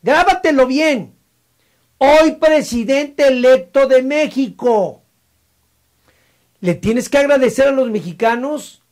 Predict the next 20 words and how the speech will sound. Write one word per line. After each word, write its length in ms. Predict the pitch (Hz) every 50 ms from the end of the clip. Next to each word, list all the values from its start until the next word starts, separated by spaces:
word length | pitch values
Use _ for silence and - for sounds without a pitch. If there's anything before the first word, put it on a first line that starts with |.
| _ _ _ _ _ -
y 120 | 160 165
a 60 | 160
López 420 | 175 185 220 233 226 - 262 - -
Obrador 760 | 226 208 190 190 185 185 190 202 220 247 269 294 302 - _ _ _ _ _ _ _ _ _ _ _ _ -
que 160 | 240 240 247
no 200 | 254 262 285 294
haya 300 | 302 311 311 320 311 277
sido 420 | - - - 285 294 294 320 311
llevado 480 | 247 247 240 226 226 247 262 262 277 277
al 160 | 277 262 180
cadalso, 1000 | - 226 220 190 233 240 254 269 285 247 - - - 262 254 233 185 147 - - - - - - - - - _ _ _ _ _ _ _ _ _ _ _ _ _ _ _ _
que 140 | - 180 196
no 200 | 220 240 233 240
te 120 | - 254
hayan 300 | 247 208 240 240 233 180
cortado 840 | - 180 185 175 - _ - 214 220 220 180 190 202 190 170 - _ _ _ _ _ _ _ _ _ _ _ _ _ _ _ _ _
la 220 | - 170 170 165 -
cabeza 460 | - 160 160 156 190 202 190 190 202
en 160 | 190 180 175
guillotina. 880 | 151 170 165 135 135 156 156 - - 196 208 214 202 185 160 123 - _